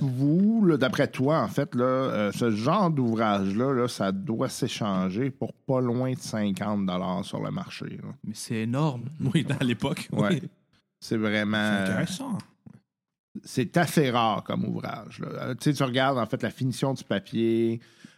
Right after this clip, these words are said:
Speaker 2: c'est un
Speaker 1: euh,
Speaker 2: authentique ?
Speaker 1: Ouais, mais sauf la couverture.
Speaker 2: Sauf la couverture.
Speaker 3: Hmm.
Speaker 2: Hmm.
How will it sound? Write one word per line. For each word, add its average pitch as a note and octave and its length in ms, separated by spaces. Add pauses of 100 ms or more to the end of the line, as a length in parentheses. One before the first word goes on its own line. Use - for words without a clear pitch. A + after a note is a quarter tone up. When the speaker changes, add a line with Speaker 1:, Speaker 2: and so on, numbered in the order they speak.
(120)
Speaker 2:
c'est - 80
un F#2+ 240
Speaker 1:
euh, - 100
Speaker 2:
authentique ? D#3 600 (140)
Speaker 1:
Ouais, A2+ 160 (500)
mais A#2+ 360 (400)
sauf C#3 240
la B2 100
couverture. A2 400 (220)
Speaker 2:
Sauf - 280
la A#2 80
couverture. A2 280
Speaker 3:
Hmm. G2+ 140 (240)
Speaker 2:
Hmm. D3 220